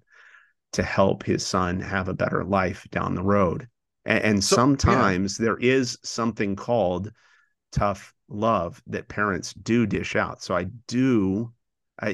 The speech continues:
Speaker 1: you know, and
Speaker 2: But
Speaker 1: it doesn't always, it doesn't always take brokenness. For me, it did. I hope it
Speaker 2: Yeah.
Speaker 1: doesn't for anybody else. You,
Speaker 2: Can,
Speaker 1: anybody.
Speaker 2: can
Speaker 1: I, it
Speaker 2: God
Speaker 1: does
Speaker 2: figure out a way to do it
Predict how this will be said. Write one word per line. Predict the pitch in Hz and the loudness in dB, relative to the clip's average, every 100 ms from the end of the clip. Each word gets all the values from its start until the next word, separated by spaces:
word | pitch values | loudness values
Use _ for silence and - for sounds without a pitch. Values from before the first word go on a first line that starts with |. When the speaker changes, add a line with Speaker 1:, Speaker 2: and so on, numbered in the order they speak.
| - | 0
Speaker 1:
you | 123 | 0
know, | 104 | 0
and | 95 110 | 0 4
Speaker 2:
But | 170 107 - | 4 4 0
Speaker 1:
it | |
doesn't | - - - | -6 -8 2
always, | 123 127 127 127 | 6 8 8 6
it | 127 113 104 | 0 -2 -2
doesn't | 156 156 147 131 | 0 0 0 -2
always | 123 131 131 113 | 0 0 0 0
take | - 113 107 | -2 -4 -2
brokenness. | 107 127 - 95 82 - - _ _ _ _ _ _ _ | -2 -2 -2 -6 -8 -14 -20 _ _ _ _ _ _ _
For | 127 120 | 2 6
me, | 117 131 170 147 131 131 - | 8 8 6 6 4 2 -2
it | 107 - | -6 -4
did. | 113 170 180 - - | 0 2 2 0 -2
I | 117 | -2
hope | 113 139 160 | 0 -2 2
it | 117 | 0
Speaker 2:
Yeah. | 92 | 2
Speaker 1:
doesn't | 123 135 127 113 | 0 0 -2 -6
for | - 127 110 104 - | -4 0 2 0 -2
anybody | 127 127 120 120 104 | 0 2 4 2 4
else. | 127 220 101 - - | 2 0 -6 -10 -8
You, | 107 131 180 190 | 2 4 6 4
Speaker 2:
Can, | - 180 | 2 4
Speaker 1:
anybody. | 208 190 95 82 - - _ _ _ _ | 4 2 0 -2 -8 -20 _ _ _ _
Speaker 2:
can | 156 | 6
Speaker 1:
I, | 160 | 6
it | 196 | 8
Speaker 2:
God | 180 | 8
Speaker 1:
does | 190 226 - _ _ _ _ _ | 8 6 0 _ _ _ _ _
Speaker 2:
figure | - 180 185 | 0 2 4
out | 170 | 2
a | |
way | 156 143 98 127 _ _ _ _ _ _ _ _ - | 2 2 0 -6 _ _ _ _ _ _ _ _ 0
to | 151 | 0
do | 135 160 190 | 2 2 4
it | 117 - | 2 -2